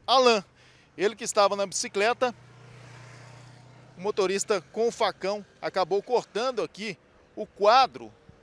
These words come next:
também aqui no guidão, na parte de baixo. Alan,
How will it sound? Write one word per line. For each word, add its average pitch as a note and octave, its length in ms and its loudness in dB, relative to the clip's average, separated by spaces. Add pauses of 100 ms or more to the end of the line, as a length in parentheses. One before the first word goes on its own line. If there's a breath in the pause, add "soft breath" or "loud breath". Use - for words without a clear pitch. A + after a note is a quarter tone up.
(500)
também F3+ 320 -2
aqui G3+ 180 -6
no G3 140 -8
guidão, F#3 500 0 (360)
na E3 120 -2
parte G3+ 360 0
de E3+ 100 -10
baixo. G#3+ 580 -2 (520 loud breath)
Alan, A#3 440 6